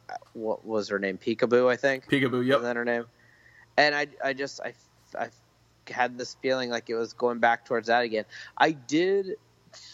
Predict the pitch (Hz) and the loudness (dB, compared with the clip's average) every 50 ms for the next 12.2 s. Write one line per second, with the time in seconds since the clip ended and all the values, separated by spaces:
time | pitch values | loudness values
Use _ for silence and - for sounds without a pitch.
0 | - - - - - - - 127 135 139 151 151 151 147 139 131 120 127 113 - | -18 -12 -8 -8 -4 0 2 2 2 2 0 0 0 0 0 0 0 -4 -8 -8
1 | - 110 - - - - 143 139 123 123 110 95 - - - - - 127 135 147 | -10 -16 -18 -10 -4 0 2 2 2 2 0 0 -4 -8 -12 -8 -6 -4 -2 -2
2 | 151 143 135 120 113 - _ - 110 113 113 110 110 110 110 117 123 120 131 131 | 0 2 2 2 2 0 _ -10 -8 -6 -2 0 0 2 2 2 2 2 2 0
3 | 127 117 120 120 117 113 113 110 107 107 110 107 - _ _ _ _ _ - - | 2 4 4 4 4 2 0 0 0 0 -2 -4 -6 _ _ _ _ _ -12 -12
4 | - - - - - - _ _ - - - - 127 123 123 123 123 117 123 104 | -10 -12 -14 -16 -20 -20 _ _ -18 -6 0 2 2 2 2 0 -4 -4 -4 -6
5 | - - - - 123 113 113 113 117 117 117 113 117 120 - - 113 110 104 101 | -4 -4 -2 0 2 2 2 2 0 0 -2 -2 -4 -6 -8 -4 0 2 2 4
6 | 101 101 101 98 - - 101 104 104 104 104 113 131 147 151 147 135 120 117 120 | 2 2 0 -2 -6 -4 2 4 6 6 6 4 4 2 0 0 -2 -2 0 0
7 | 120 117 110 120 117 - - 107 110 104 98 - - 117 110 110 110 107 110 104 | 0 0 2 2 0 0 0 0 -2 -2 -2 -2 0 2 4 4 4 4 2 0
8 | 104 - _ _ _ _ _ _ _ _ _ _ _ _ _ _ _ _ _ _ | -2 -6 _ _ _ _ _ _ _ _ _ _ _ _ _ _ _ _ _ _
9 | - - 113 113 - - _ _ _ _ - 107 110 117 117 113 101 113 - - | -20 -20 -20 -20 -20 -20 _ _ _ _ -6 -2 0 2 2 0 -2 -8 -18 -16
10 | - - 135 135 123 123 113 110 113 120 - - - 123 - - 123 110 107 104 | -8 -2 -2 0 0 0 -4 -4 -6 -8 -10 -10 -12 -10 -4 -2 -2 -2 -2 0
11 | 110 104 101 110 127 135 127 117 110 - 127 123 107 110 107 98 98 101 107 117 | 2 2 2 2 2 0 -2 -4 -6 -4 -4 -4 -4 -4 -6 -4 0 0 2 0
12 | 143 151 147 | 0 -2 -8